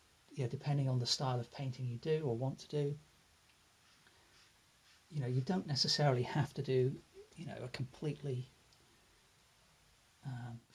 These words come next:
photorealistic representation of the shirt, um, or the pattern on the shirt. The idea is just to kind of pick up a certain fla-, flavour of it. So, you know, so they go, "Oh, you know, hopefully they like the,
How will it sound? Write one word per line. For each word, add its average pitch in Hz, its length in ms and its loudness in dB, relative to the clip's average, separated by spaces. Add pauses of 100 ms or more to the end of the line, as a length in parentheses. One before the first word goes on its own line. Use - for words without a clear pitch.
photorealistic 131 760 2
representation 123 920 -2 (1300)
of 127 160 0
the 127 80 -6
shirt, 120 420 0 (400)
um, 127 320 -6
or 131 80 -10
the - 80 -16
pattern - 460 -8
on 117 80 -10
the 120 60 -8
shirt. - 340 -10
The 135 80 -2
idea 131 260 0
is 120 100 0
just - 200 -4
to - 60 -16
kind 123 200 -4
of - 140 -12
pick - 200 -8
up 127 120 -10
a 147 80 -8
certain 123 320 -4
fla-, 147 420 -8
flavour 127 460 0
of 110 120 -8
it. - 140 -8
So, 131 300 -2 (880)
you 220 80 0
know, 135 80 2
so 151 160 0
they 143 100 0
go, 143 120 -8
"Oh, 156 200 2
you - 80 4
know, 147 300 4
hopefully 147 320 -4
they 139 160 0
like 139 280 -2
the, 131 200 -2